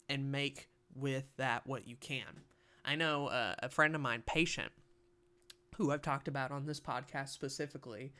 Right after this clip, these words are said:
has a Smash highlight channel. And you're thinking, "Oh, man, I bet she had to have, like, an expensive computer, a capture card.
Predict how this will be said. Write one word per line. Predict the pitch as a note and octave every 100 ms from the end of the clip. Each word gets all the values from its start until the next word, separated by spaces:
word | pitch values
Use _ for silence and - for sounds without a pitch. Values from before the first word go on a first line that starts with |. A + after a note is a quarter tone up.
| - -
has | D#3+ D#3+ D3+
a | C#3+
Smash | - D3 C#3 C#3+
highlight | - A2 A#2+ F#2+ -
channel. | - - - - _ _ - -
And | C#3+
you're |
thinking, | C3+ C#3 C3+ B2+
"Oh, | A#2 G#2+ - -
man, | - C#3 A#2+
I | C3+
bet | C#3+ C#3+
she | - C3
had | C3 B2+
to |
have, | C3 A#2
like, | A#2+ C3
an |
expensive | A#2+ - D3+ C3+ A#2+
computer, | - - - F#3+ F3 E3+ D#3+ D3 - - -
a | -
capture | - E3 D#3 E3 E3+
card. | D3+ D3+ D3 C#3+ C#3 C3+ C3+